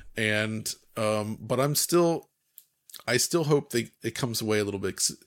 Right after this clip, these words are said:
it almost reminds me of, in a different way, you know, when Blue Point remade Shadow of the Colossus and Demon Souls, there were people that weren't happy with the art direction. And I would say I actually really liked what they did with the art direction in those games. I think it looks pretty good. I don't think this is on that level yet,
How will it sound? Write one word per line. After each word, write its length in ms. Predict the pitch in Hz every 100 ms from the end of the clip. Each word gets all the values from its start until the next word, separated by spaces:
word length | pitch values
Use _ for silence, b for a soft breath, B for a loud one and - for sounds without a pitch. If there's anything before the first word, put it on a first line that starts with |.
| B B B B
it 140 | 170
almost 340 | 185 226 208 196
reminds 380 | 165 151 156
me 100 | 160 135
of, 220 | 135 127
in 120 | 117
a 60 | 120
different 360 | 139 - 131
way, 240 | 107 107 110
you 180 | 104
know, 220 | 113 113 110
when 520 | - 113 110 104 - - -
Blue 240 | 113 127
Point 300 | 147 143 123
remade 520 | 87 113 113 110 110 107
Shadow 280 | 123 113
of 100 | 117
the 60 | 104
Colossus 520 | - 107 98 - 101
and 120 | 101 95
Demon 300 | 101 104 95
Souls, 380 | - 92 90 -
there 100 | 107
were 160 | 123
people 320 | 139 139 120
that 140 | 113 92
weren't 180 | 104 85
happy 340 | 101 98 101
with 140 | 95
the 140 | - 78
art 180 | 101 -
direction. 520 | 95 92 - 92 92 B B B B B _ _ _ -
And 260 | 107 107 - _ _ _ _ _ -
I 80 | 147
would 160 | 208
say 260 | 170 175 165
I 160 | 127 170
actually 240 | 190 -
really 200 | 131 139
liked 360 | 117 101 123 -
what 120 | 151
they 120 | 156
did 160 | 143 147
with 120 | 151
the 100 | 151
art 160 | 143 143
direction 340 | 143 135 151
in 60 | 151
those 140 | 143
games. 280 | - 156 -
I 60 | 107
think 160 | 123
it 60 | 110
looks 160 | 123 -
pretty 240 | 120 117
good. 180 | 117 123
I 60 | 110
don't 220 | 131 127
think 160 | 139
this 180 | 120 123
is 140 | 117 107
on 200 | 107 98
that 240 | 98 -
level 300 | 107 107 123
yet, 280 | 123 135